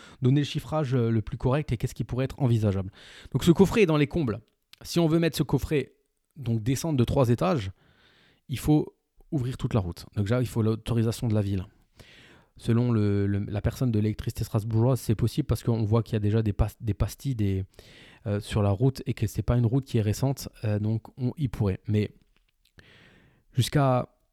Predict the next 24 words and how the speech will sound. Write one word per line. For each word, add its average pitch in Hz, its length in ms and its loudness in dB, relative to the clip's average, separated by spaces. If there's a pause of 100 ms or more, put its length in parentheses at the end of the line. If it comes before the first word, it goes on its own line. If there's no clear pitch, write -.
(300)
ils 143 100 -2
prennent 156 260 0
en 135 60 2
charge 139 360 0
l'électricité 117 480 -2
strasbourgeoise 123 640 2
jusqu'à 120 240 -2
quatre - 240 -6
mètres 135 200 -2
de 120 100 2
la 117 80 0
maison. 104 320 0
Après, - 240 -2
toute - 180 -10
la 139 80 -2
tranchée, 139 500 -6 (140)
plus 131 240 -8 (300)
tous - 100 -2
les 156 140 0
travaux, 135 420 -4 (320)
c'est 127 360 -2
à 120 60 -6
notre 113 180 -4
charge. 95 300 -8